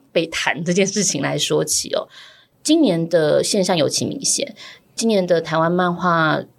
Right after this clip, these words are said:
版权授权区大概在一天会排七到八场的会议，我觉得那个量是蛮大的。然后是很频繁的会有意大利啊，然后法国呀、加拿大呀，不同国家的出版社来谈。他们大部分的谈法是因为我们有一个版权中心，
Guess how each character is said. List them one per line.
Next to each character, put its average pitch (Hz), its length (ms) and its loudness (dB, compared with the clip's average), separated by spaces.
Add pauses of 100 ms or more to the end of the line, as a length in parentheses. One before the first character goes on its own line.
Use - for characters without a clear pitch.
(220)
版 156 180 0
权 151 160 -2
授 208 160 0
权 165 180 -2
区 180 140 -6
大 208 100 -2
概 208 260 -2
在 196 300 -2
一 214 100 -4
天 220 340 -4
会 220 160 2
排 147 380 -4
七 151 320 -2
到 202 160 0
八 185 220 -4
场 143 220 -6
的 - 100 -6
会 160 220 0
议， - 240 -10 (180)
我 - 80 -4
觉 208 80 -2
得 - 20 2
那 277 60 4
个 269 60 4
量 254 140 2
是 226 120 -4
蛮 - 220 -2
大 - 320 0
的。 - 180 -6 (320)
然 175 120 -2
后 240 140 2
是 226 160 0
很 190 160 0
频 160 180 -2
繁 156 240 -2
的 151 140 2
会 175 140 2
有 143 160 2
意 - 100 -4
大 160 220 0
利 156 200 -2
啊， 135 240 0
然 135 220 -2
后 160 140 -2
法 165 260 -2
国 143 300 -2
呀、 143 220 -2
加 170 180 -2
拿 156 200 -2
大 170 200 0
呀， 147 120 0
不 202 120 -2
同 180 160 0
国 151 180 0
家 196 220 0
的 - 100 2 (280)
出 - 100 -6
版 156 100 0
社 156 140 0
来 139 180 -2
谈。 - 260 -6 (240)
他 330 100 0
们 302 80 2
大 320 100 0
部 302 100 0
分 277 120 0
的 240 40 -2
谈 185 140 -2
法 180 80 0
是 165 100 -4
因 214 60 0
为 220 60 0
我 170 80 2
们 139 100 -2
有 - 80 0
一 - 20 2
个 170 100 -2
版 151 200 -6
权 - 180 -6
中 131 220 -2
心， - 360 -2